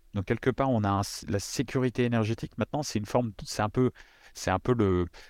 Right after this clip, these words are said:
le, le, le, le pendant de la politique énergétique des États, tout simplement parce que ça va rassembler plusieurs caractéristiques. Or, ce qu'on avait oublié, euh, durant les années, euh, j'allais dire, euh,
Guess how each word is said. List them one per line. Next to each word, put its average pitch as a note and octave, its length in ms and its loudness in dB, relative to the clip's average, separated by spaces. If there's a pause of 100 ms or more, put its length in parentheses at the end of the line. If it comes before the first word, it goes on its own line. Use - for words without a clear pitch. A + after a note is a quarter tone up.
(120)
le, - 1160 -4
le, - 200 -2
le, G#2 160 -4
le G#2 180 0
pendant B2 340 2
de B2+ 80 2
la F#2+ 80 2
politique B2+ 580 -2
énergétique G#2 560 -2
des F#2+ 240 0
États, G2+ 240 -2
tout G2 140 -8
simplement A#2 400 -2
parce - 160 -6
que F#2+ 80 -8
ça G2 140 -2
va F#2 120 2
rassembler G#2 460 0
plusieurs C3 560 -2
caractéristiques. A2+ 800 -2 (320)
Or, C#3+ 240 4
ce - 80 -12
qu'on B2+ 120 -2
avait B2 240 2
oublié, A#2+ 600 0 (320)
euh, F#2+ 400 0
durant G2+ 340 0
les G2 220 0
années, G2 300 2
euh, E2+ 180 0
j'allais F2+ 320 0
dire, G2 320 0
euh, E2 100 -2